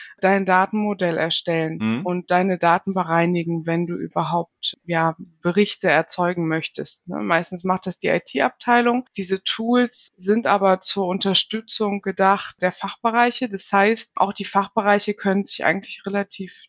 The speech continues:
Speaker 1: zügig ihre Datengrundlagen selbst erstellen, ähm, und das Tool macht dann Vorschläge, ne? Also das fängt an, ähm, die Spalten selbst, äh, zusammenzujoinen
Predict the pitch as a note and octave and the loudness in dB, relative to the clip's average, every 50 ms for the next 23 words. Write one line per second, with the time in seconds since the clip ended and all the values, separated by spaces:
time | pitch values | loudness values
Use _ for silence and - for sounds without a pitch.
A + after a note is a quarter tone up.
0 | _ - - - - A3 A3+ A#3 A3+ A#3 A3 G#3+ - - G#3 G3+ F#3 F#3+ F#3 - | _ -4 -2 -2 -2 -2 -2 -2 -2 -2 -4 -4 -6 -4 -2 -2 -2 -2 0 2
1 | F#3 F#3+ G3+ - - F#3+ F#3+ - F#3 F3+ F3 - F3+ F3+ F3 F3 F3 F3 F3+ F#3 | 4 4 2 2 -2 -8 -6 -4 -6 -6 -4 0 0 2 2 2 0 -2 -2 -2
2 | - - - - - G#3+ - - - A3+ A3 A3 A3 A3+ A3 - - - - - | -2 -4 -6 -4 -2 -2 -2 0 0 0 2 2 2 0 -2 -4 -10 -12 -12 -12
3 | - - _ F#3+ F#3 F3 - F3+ F3 - F#3 - - - - G#3+ A3 G#3 G#3 G3+ | -14 -2 _ 2 2 2 2 0 0 2 0 0 0 0 2 2 4 4 4 4
4 | G3 - - F#3+ F3 F3 - - - F#3+ F#3+ F#3+ F#3 - - F#3 E3+ E3 E3 - | 2 2 0 0 0 0 -2 -2 2 2 2 4 2 2 2 2 2 2 2 -2
5 | - - - - - A3+ C4 D4 - G#3 G3+ G3 G3 F#3+ G3 F#3+ F#3+ F3+ F3 - | -6 -8 -6 -4 -4 -2 -4 -2 0 2 2 2 2 0 -2 -4 -4 -4 -4 -4
6 | - - - F#3+ F#3 F#3 - F3 F3 F3+ F#3 F3+ - E3+ E3+ E3+ E3+ E3+ E3+ - | -4 -2 -2 -2 -2 0 0 0 0 0 -2 -2 0 0 0 0 0 -2 -4 -6
7 | - - - - - _ - F#3+ F3 - - - E3+ D#3+ E3+ F#3+ F#3+ - F#3 F3+ | -12 -14 -14 -16 -18 _ -4 -2 -2 -2 0 2 4 4 4 2 2 0 -2 -2
8 | F3+ F3 - E3+ E3+ F3 F3 - - - - - - F3+ F3 - - F#3 E3+ E3+ | -2 0 2 4 4 4 4 0 -6 -6 -4 -2 0 0 0 0 -2 -2 2 2
9 | E3 E3 F3+ F3 - - F3 E3+ E3+ F3 F3 E3+ E3+ E3+ E3+ E3+ F3 E3+ E3+ E3+ | 2 2 2 -2 -2 -6 -4 -2 0 2 2 4 4 4 4 2 2 0 0 -2